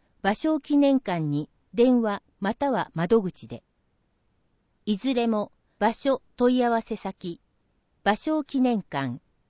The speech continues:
時は一の六の三、電話、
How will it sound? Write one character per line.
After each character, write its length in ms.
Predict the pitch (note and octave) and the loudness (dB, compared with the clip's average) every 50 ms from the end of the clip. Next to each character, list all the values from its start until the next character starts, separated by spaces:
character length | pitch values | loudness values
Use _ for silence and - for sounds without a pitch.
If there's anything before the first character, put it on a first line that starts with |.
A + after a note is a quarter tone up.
| _ _ _ _ _ - | _ _ _ _ _ 0
時 300 | - A#3 - - C#4+ C#4+ | 0 0 0 0 -2 0
は 180 | C#4 C4+ C4+ - - | 0 0 0 -2 -4
一 260 | - G3 - - D#4+ | -8 -8 -6 -4 0
の 140 | E4+ D4+ A#3 | 2 2 2
六 260 | E3+ E3+ - - A3+ | 2 0 0 0 0
の 140 | F#3+ D#3+ C3+ | 0 0 -2
三、 400 | - - D#3 D3 C#3+ C3 C#3 - _ _ _ _ _ _ _ _ _ _ _ _ _ _ - | -4 -6 -4 -4 -4 -4 -4 -8 _ _ _ _ _ _ _ _ _ _ _ _ _ _ -2
電 300 | E3+ G#3+ A#3+ B3 A#3+ G#3+ | 2 4 4 4 4 2
話、 180 | G#3+ G3+ G3 | 0 -2 -4